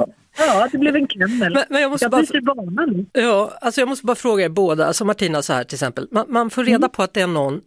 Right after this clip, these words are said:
Speaker 2: anonym donator som har startat det här priset och enorma summor. Vill man inte veta vem det är? Eller blir man inte nyfiken?
Speaker 1: Mm.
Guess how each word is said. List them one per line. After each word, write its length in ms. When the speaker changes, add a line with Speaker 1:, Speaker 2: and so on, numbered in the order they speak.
Speaker 2:
anonym 600
donator 640
som 200
har 100
startat 540
det 60
här 140
priset 400
och 100
enorma 540
summor. 260
Vill 160
man 60
inte 160
veta 480
vem 220
det 180
är? 380
Eller 160
blir 140
man 100
inte 140
nyfiken? 600
Speaker 1:
Mm. 120